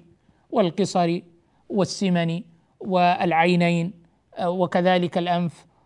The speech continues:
واليدين والرجلين والبياض والسواد والسمنة ونحوها. إذن هذه الجوانب تتعلق بدراسة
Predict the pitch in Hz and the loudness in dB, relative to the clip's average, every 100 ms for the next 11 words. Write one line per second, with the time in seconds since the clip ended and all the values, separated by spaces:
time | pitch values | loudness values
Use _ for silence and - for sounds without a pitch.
0 | _ 214 185 180 175 185 185 175 180 180 | _ -4 0 4 2 2 0 0 0 2
1 | 175 180 185 175 175 - 202 170 175 165 | 2 2 2 0 0 -2 -2 0 -2 0
2 | 185 185 180 180 - 180 170 175 180 180 | 0 0 -2 -4 -2 -2 0 2 2 2
3 | 165 180 - - 175 - 185 175 175 175 | 0 -4 -6 -6 -6 -2 0 4 4 4
4 | 175 180 - 170 - 202 190 185 175 190 | 2 -4 -4 -6 -2 -2 0 -2 -6 -8
5 | 190 208 190 202 196 226 - _ _ _ | -4 -4 -2 -2 0 0 -4 _ _ _
6 | _ 247 262 294 254 277 254 240 180 202 | _ -2 0 2 4 4 4 2 2 2
7 | 202 233 269 220 240 202 240 254 262 190 | 2 2 0 -2 0 0 0 0 -2 -2
8 | 202 185 202 240 240 | -2 0 0 0 -2